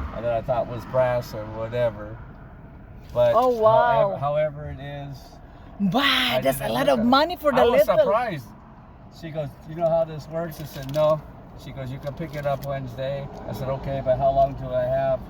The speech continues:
Speaker 1: I cannot pick it Wednesday." She goes, "You got ninety days." She goes, "One oh five." I said, "What?" <laughs>
Speaker 2: Oh my God, that's a lot of money for that little thing. So it's worth it to get a copper. Was it a copper or metal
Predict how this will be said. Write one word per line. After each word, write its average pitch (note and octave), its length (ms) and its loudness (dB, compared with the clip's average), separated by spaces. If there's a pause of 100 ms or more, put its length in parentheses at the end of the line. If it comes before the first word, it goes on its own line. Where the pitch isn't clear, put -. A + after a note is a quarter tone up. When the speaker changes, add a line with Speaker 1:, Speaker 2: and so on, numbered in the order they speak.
(600)
Speaker 1:
I - 40 -12
cannot C3 320 -2
pick C3 100 -8
it A#2+ 80 -12
Wednesday." A#2+ 360 -8
She A#2+ 60 -12
goes, A2 160 -12
"You - 80 -14
got A2+ 120 -4
ninety A#2 300 -6
days." A2+ 300 -8 (400)
She C#3 80 -10
goes, B2+ 200 -4
"One D3 240 2
oh D3+ 100 4
five." D3 300 2
I - 20 -4
said, C#3+ 180 -4
"What?" A3 280 4 (280)
<laughs> - 360 -10
Speaker 2:
Oh D#4 340 10
my F4 240 4
God, D4+ 300 8
that's F4+ 180 6
a E4 80 6
lot E4 280 8
of E4+ 120 8
money D#4+ 380 -4
for E4 220 -2
that D#4 240 4
little E4+ 380 -2
thing. E4 380 -6
So D4+ 260 -4 (300)
it's D4 160 -8
worth D#4+ 260 8
it E4 220 -6
to D#4 400 8 (240)
get C#4+ 240 2
a C4+ 80 0
copper. C4+ 500 0
Was D4 220 0
it - 160 -6
a C#4+ 180 -2
copper E4+ 540 6
or C4+ 260 2
metal E4+ 540 0